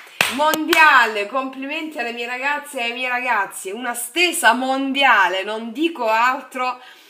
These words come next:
perché è pieno successo. Abbiamo tre arcani maggiori qua. Guarda, ragazzi miei, in tutti gli ambiti abbiate la certezza che tutto ciò che state affermando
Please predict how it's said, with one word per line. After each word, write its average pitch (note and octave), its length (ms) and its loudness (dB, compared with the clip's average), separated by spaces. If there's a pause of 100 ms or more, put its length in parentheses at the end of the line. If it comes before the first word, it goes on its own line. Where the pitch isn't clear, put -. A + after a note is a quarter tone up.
(140)
perché A#3+ 360 -8
è A#3 80 -10
pieno B3 600 -2
successo. A#3 840 -4
Abbiamo G#3+ 280 -8
tre B3 160 -10
arcani A#3 420 -6
maggiori G#3+ 760 -2
qua. G#3+ 340 -2
Guarda, G3+ 400 -2
ragazzi G#3 340 -8
miei, G#3 160 -8
in G#3 60 -14
tutti A#3+ 320 -16
gli G3+ 100 -6
ambiti G#3+ 440 -4
abbiate A3 380 -6
la G3 100 -6
certezza G3 680 -12
che G3 140 -14
tutto A#3 340 -18
ciò A3 200 -16
che G#3 120 -18
state F#3+ 360 -10
affermando F3+ 880 -14